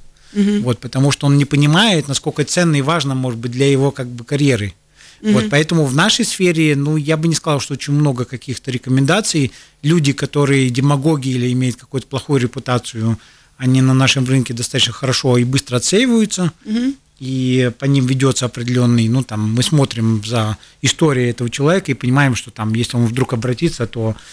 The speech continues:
Speaker 2: вряд ли мы его кого-то рекомендуем. Вот, в вашей сфере, я думаю, конечно, негативных отзывов сильно больше.
Speaker 1: Но вот здесь, если мы не разбираем даже там линейные позиции, бармен, официант и так далее,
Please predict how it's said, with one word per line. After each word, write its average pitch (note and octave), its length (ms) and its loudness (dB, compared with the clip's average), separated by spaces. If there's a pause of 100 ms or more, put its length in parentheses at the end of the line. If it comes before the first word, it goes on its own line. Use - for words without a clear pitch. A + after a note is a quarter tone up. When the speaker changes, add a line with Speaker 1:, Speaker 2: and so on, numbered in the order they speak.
(140)
Speaker 2:
вряд D3 260 0
ли G3+ 60 2
мы F3+ 140 4
его E3 160 2
кого-то C#3+ 340 -2
рекомендуем. A#2+ 720 2 (760)
Вот, A2+ 300 -2
в A#2+ 40 -8
вашей D3 260 2
сфере, C#3+ 280 0
я C3+ 40 2
думаю, C3+ 220 2
конечно, C3 380 -4
негативных B2+ 680 0
отзывов A#2+ 340 -4
сильно C3 240 2
больше. A2 380 -2 (540)
Speaker 1:
Но A#3 140 4
вот A3 120 0
здесь, A#3+ 260 0
если G#3+ 300 -2
мы G#3 140 0
не G#3 180 4
разбираем F#3+ 540 0
даже F3+ 240 -2
там F3+ 200 -4
линейные A3 500 2
позиции, F3 500 -4
бармен, F3+ 360 0
официант D#3+ 520 -4
и - 20 -20
так F3 160 -14
далее, A#3+ 340 2